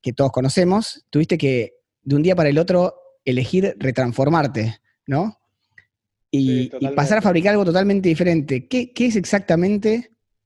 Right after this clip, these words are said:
Speaker 1: eso que estás haciendo ahora de insumos reutilizables vinculados, ¿no? con, con, con la pandemia del coronavirus?
Speaker 2: Bueno, a ver,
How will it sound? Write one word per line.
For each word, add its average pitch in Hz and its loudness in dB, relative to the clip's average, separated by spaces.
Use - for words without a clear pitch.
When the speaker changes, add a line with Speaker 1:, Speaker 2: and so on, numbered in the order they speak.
Speaker 1:
eso 165 2
que 160 -2
estás 151 0
haciendo 147 0
ahora 147 0
de 127 -2
insumos 147 0
reutilizables 135 -2
vinculados, 135 2
¿no? 143 0
con, 123 -4
con, 117 -4
con 127 -2
la 123 -2
pandemia 135 0
del 123 -4
coronavirus? 120 -4
Speaker 2:
Bueno, 160 0
a 170 2
ver, 185 -4